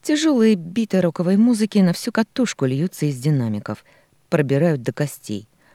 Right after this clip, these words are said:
В воздухе пахнет сексом, потом, развратом и удовольствием. Вбиваюсь в податливое женское тело, распластанное подо мной, на всей скорости.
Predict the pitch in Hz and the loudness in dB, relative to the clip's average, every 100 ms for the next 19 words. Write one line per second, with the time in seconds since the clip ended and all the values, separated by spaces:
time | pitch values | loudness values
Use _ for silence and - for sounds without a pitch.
0 | - 139 131 196 180 - 127 127 - 143 | -8 -4 0 -2 -2 -8 -2 -2 -2 -4
1 | - - 226 - 131 - 202 170 127 123 | -4 -4 -4 0 -2 0 -2 0 0 -2
2 | - 143 151 123 120 123 110 117 107 104 | -2 -4 -4 -6 -8 -8 -6 -4 -4 -6
3 | - - - 50 - - _ _ _ - | -10 -14 -12 -12 -12 -16 _ _ _ -20
4 | - - 208 175 233 311 226 - - 160 | -20 -8 -4 2 4 4 2 0 -2 0
5 | 147 190 156 139 135 151 143 - 165 - | 2 0 2 2 2 0 -2 0 0 0
6 | 240 165 127 131 - 131 - 131 131 131 | 0 0 0 -4 -2 -4 -2 -2 0 0
7 | 131 147 147 127 113 - - 226 208 214 | 0 0 0 0 -2 -6 -4 2 2 2
8 | 196 - 110 - - - - | 0 -2 -6 -6 -12 -12 -14